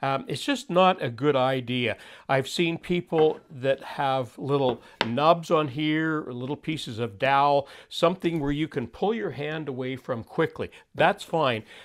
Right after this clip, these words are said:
Something like this, and I'm okay with handles on some things, but this is just, I just don't like this idea. I just think that this could get you in trouble sometime. And there's nothing wrong.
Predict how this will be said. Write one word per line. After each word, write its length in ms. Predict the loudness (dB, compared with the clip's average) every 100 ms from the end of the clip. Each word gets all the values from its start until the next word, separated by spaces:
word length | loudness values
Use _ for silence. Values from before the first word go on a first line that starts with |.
| -14
Something 400 | 0 0 2 0
like 240 | 0 -2
this, 380 | 0 0 0 -6 -6
and 120 | -4
I'm 160 | 0 2
okay 280 | 2 -2 -2
with 200 | -2 -2
handles 580 | 0 0 0 -2 -4 -6
on 160 | -8
some 240 | -6 -8 -6
things, 300 | -8 -8 -6
but 140 | -8 -10 -20 -20 _
this 240 | 6 6
is 160 | 0 -4
just, 280 | -6 -6 -8 _
I 160 | 0 2
just 200 | 0 -4
don't 240 | -4 -2
like 200 | -2 -2
this 240 | -4 -8 -2
idea. 480 | -2 -2 -4 -4 -4
I 140 | -4
just 240 | -4 -8 -6
think 260 | -6 -6
that 180 | -14 -6
this 300 | -6 -6 -14 -20 _
could 200 | -10 -8
get 220 | 2 2 2
you 180 | -6
in 100 | -6
trouble 400 | -6 -4 -2 -4
sometime. 680 | -6 -8 -8 -10 -10 -10 -12 -14 -20 -4
And 140 | -2
there's 180 | -2 -2
nothing 420 | 4 4 4 0
wrong. 460 | 2 4 6 4